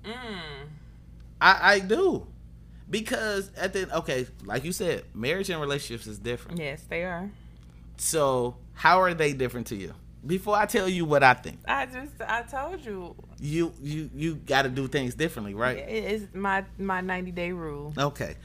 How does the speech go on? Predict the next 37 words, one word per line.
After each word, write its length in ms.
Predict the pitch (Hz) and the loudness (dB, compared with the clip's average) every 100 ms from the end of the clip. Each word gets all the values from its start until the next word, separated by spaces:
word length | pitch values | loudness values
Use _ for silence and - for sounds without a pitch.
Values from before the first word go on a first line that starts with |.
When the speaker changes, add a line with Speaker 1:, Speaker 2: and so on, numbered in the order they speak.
| - - | -18 -14
Speaker 2:
So 420 | - 151 139 127 - | 0 2 2 0 -4
to 160 | 139 | -4
me, 460 | 120 160 202 185 160 | -2 -2 -2 -4 -6
with 160 | 131 131 | -4 -4
a 20 | |
relationship 640 | 131 151 185 151 131 123 - | -2 -4 -4 -8 -6 -6 -6
is, 360 | 110 101 - - - - - - - - - | -8 -8 -10 -18 -20 -20 -20 -18 -18 -20 -4
I 100 | 131 | 0
mean, 320 | 165 160 156 | 0 -2 -2
even 280 | 170 214 190 | -2 -2 -2
with 100 | 165 | -2
my 120 | 139 | -2
marriage, 280 | 120 110 98 | -2 -4 -6
I 120 | 107 | -4
don't 120 | 147 139 | -2 -2
own 140 | 127 | -4
you, 80 | 123 | -4
you 140 | 117 | -6
don't 160 | 110 95 | -6 -6
own 200 | 110 110 | -6 -6
me, 200 | 143 127 | -6 -6
but 340 | 98 110 101 - - - - - - 110 | -6 -6 -8 -12 -18 -18 -18 -18 -16 -6
we 240 | 151 143 | -2 0
are 100 | 135 | 0
legally 440 | 123 139 120 127 110 | 0 -4 -2 -4 -4
bond. 440 | 107 123 101 78 - - | -4 -4 -4 -10 -14 -10
Speaker 1:
Mm-hmm. 200 | 196 196 | -6 -6
Speaker 2:
You 60 | 127 | -4
know 60 | 127 | -4
what 60 | |
I'm 80 | 117 | -6
saying? 300 | 123 117 113 - | -8 -8 -8 -8
Speaker 1:
We 180 | 208 180 | -6 -4
are. 140 | 165 - - - - - - - - - 151 | -6 -12 -20 -18 -18 -20 -20 -20 -18 -10 -2
Speaker 2:
In 160 | 170 | 0
a 60 | 160 | 0
relationship, 840 | 156 170 196 170 - 156 143 - | 0 2 0 -2 -4 -2 -4 -6